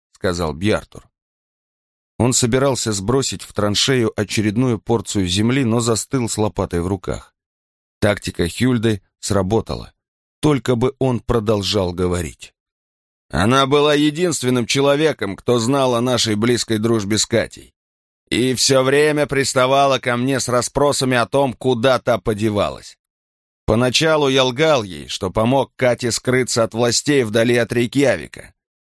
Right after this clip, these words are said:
Тогда Елена стала требовать, чтобы я отвёз её к ней.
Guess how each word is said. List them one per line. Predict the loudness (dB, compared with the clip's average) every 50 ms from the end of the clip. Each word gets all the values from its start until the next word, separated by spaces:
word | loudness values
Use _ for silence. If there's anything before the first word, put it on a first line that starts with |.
| _ _ _
Тогда | -4 -2 -2 0 2 2 4 4 4 4
Елена | 2 2 2 2 2 2 0 -2
стала | -2 0 0 2 2 2 0
требовать, | 0 0 2 2 2 2 0 0 -2 -2
чтобы | -2 -2 -2 0 2 2
я | 2 2 2
отвёз | 0 0 -2 -2 -2 0 0
её | 0 -2 -2
к | -2 -2
ней. | -2 -2 -2 -2 -6 -10 -18